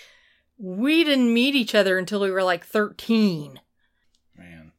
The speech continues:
Speaker 1: There's not really much else known about Carl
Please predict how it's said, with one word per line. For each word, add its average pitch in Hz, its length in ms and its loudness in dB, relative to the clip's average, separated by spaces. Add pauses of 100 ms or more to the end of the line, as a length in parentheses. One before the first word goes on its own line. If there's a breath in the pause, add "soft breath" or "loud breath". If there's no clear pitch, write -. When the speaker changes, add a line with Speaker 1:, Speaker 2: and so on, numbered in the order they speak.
(580 soft breath)
Speaker 1:
There's 214 200 0
not 311 260 2
really 302 240 2
much 247 300 0
else 214 280 0
known 214 460 0
about 185 480 -4
Carl 160 680 -2